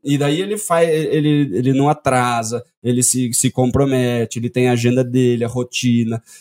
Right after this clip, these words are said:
E-, ele, ele vai levar aquilo a sério de verdade. Não é um trampinho, né? O-, tem muito, muitos vendedores, né? Que eles têm um trampo.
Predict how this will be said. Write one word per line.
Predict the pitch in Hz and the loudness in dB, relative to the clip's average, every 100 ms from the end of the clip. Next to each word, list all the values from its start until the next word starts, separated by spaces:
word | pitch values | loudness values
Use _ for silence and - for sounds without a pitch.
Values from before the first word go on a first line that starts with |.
| _ | _
E-, | 131 156 | -2 0
ele, | 165 175 180 | 0 -2 0
ele | 156 151 | 2 2
vai | 127 143 190 | 2 2 2
levar | 214 160 117 139 | 2 2 2 2
aquilo | 180 - 196 202 | 0 -2 -4 0
a | 208 | 0
sério | - - 202 208 233 277 262 | 2 2 2 2 0 -2 -10
de | 240 | -6
verdade. | 240 277 247 220 208 120 | -4 -2 0 0 -2 -4
Não | - 143 | -2 2
é | 240 | 2
um | 277 | 0
trampinho, | - 208 190 156 - 151 131 107 95 _ _ _ _ _ _ _ | -2 -2 -2 -4 -4 -2 -2 -4 -10 _ _ _ _ _ _ _
né? | 110 127 160 | -6 0 2
O-, | 139 127 117 | 2 2 -2
tem | 160 180 | -2 0
muito, | 147 139 196 294 285 180 151 135 120 117 107 | 2 2 2 2 0 -2 -2 -2 -4 -6 -4
muitos | 120 120 208 220 139 | 0 2 2 2 0
vendedores, | 120 147 135 127 127 127 147 262 - - - _ _ | 2 2 2 4 4 4 2 0 -2 -4 -10 _ _
né? | 110 147 240 - _ _ _ _ _ _ _ _ _ _ _ _ _ | -2 -2 -2 -6 _ _ _ _ _ _ _ _ _ _ _ _ _
Que | - | -2
eles | 135 | 0
têm | - | 0
um | 311 | 0
trampo. | 330 311 262 - | 2 2 0 -2